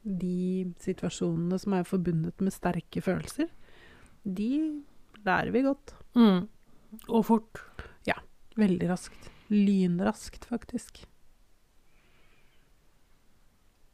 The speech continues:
Speaker 1: Så. Og jeg kjenner jo, jeg kjenner jo litt på det som Maria Mena snakker om, og som jeg liksom har sett litt også, at det, det er veldig mange vi ikke har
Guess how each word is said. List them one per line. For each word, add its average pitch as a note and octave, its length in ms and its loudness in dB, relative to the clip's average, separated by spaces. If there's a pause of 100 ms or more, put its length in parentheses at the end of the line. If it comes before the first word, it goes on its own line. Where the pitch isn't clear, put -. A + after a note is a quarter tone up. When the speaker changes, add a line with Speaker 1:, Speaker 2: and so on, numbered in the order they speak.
(420)
Speaker 1:
Så. G3+ 260 -8 (2500)
Og - 160 -2
jeg A3 160 6
kjenner F#3+ 300 2
jo, F#3+ 120 0
jeg G3 240 -2
kjenner F3+ 300 0
jo F3+ 100 -2
litt F3+ 260 -6
på - 140 -6
det F3 200 -2 (800)
som G3+ 260 -2
Maria G3 280 2
Mena E3+ 320 -2
snakker E3+ 400 -8
om, F3 120 -2
og F3+ 80 -6
som G#3 120 0
jeg E3+ 220 0
liksom F3 320 -6
har E3+ 100 -6
sett - 380 -8
litt E3+ 240 -6
også, E3+ 160 -2
at - 160 -6
det, F#3 220 -2 (1000)
det - 140 -18
er G#3 80 0
veldig G#3+ 280 6
mange F3 680 2
vi F3 160 0
ikke - 400 -4
har D#3+ 420 -4